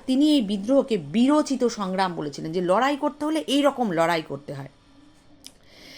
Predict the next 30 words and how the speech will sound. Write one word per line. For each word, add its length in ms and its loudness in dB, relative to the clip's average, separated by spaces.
অধ্যাপক 360 4
গৌতম 360 4
চট্টোপাধ্যায় 520 2
এই 220 0
বিদ্রোহকে 580 2
প্রায় 560 2
বিপ্লব 500 2
বলেছিলেন, 380 -4
মানে 120 -6
একটা 140 -4
রেভলিউশনের 600 2
মতো 220 -2
পরিবর্তন 580 0
আনার 240 -2
কথা 240 -4
তিনি 200 -4
বলেছিলেন। 460 -6
যদিও 520 8
এই 220 4
বিদ্রোহ 520 2
সাধারণ 600 0
জনগণ 720 2
বা 260 -2
গ্রামের 560 -2
মানুষদের 480 0
ওপর 200 -2
খুব 220 -6
একটা 240 -2
প্রভাব 380 -6
ফেলেনি, 360 -2